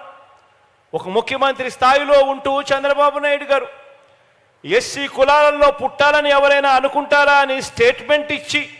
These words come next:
అటువంటి అన్యాయమైన స్టేట్మెంట్ ఇచ్చి కూడా, ఎస్సీలంతా తనకు గుణపాఠం చెబుతారన్న భయం కూడా ఈ పెద్ద మనిషికి లేకుండా,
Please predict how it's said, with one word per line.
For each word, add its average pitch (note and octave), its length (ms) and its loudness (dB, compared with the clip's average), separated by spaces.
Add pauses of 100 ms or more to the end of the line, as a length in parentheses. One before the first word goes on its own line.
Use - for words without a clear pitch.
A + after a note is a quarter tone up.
(1200)
అటువంటి A#3 560 -2
అన్యాయమైన C4+ 640 2
స్టేట్మెంట్ C4 600 -4
ఇచ్చి A3+ 300 -10
కూడా, A3+ 520 4 (1200)
ఎస్సీలంతా A#3+ 840 -2
తనకు A3 380 0 (120)
గుణపాఠం A3+ 800 2 (1120)
చెబుతారన్న B3+ 600 0
భయం A3 360 2
కూడా G#3+ 360 2
ఈ G3+ 140 -4
పెద్ద F#3 260 -6
మనిషికి G3 440 -8
లేకుండా, F3+ 680 -2